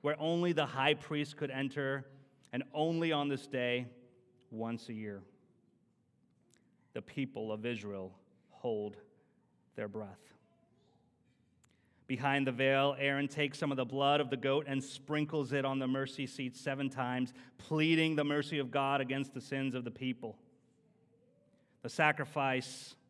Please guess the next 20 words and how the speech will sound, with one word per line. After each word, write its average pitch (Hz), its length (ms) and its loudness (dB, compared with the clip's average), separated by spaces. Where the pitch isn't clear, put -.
is 127 140 -2
a 127 60 -2
propitiation 139 920 2
for 127 160 -2
sins, 117 580 -4
meaning 139 200 4
that 135 140 2
God's 147 420 6
wrath 143 520 4
would 131 160 -2
symbolically 143 760 4
be 135 140 0
placed 156 500 0
on 139 140 -2
the 135 80 -2
substitute 160 680 -4
instead 139 540 0
of 131 340 2
his 127 180 -4
people. 117 480 -6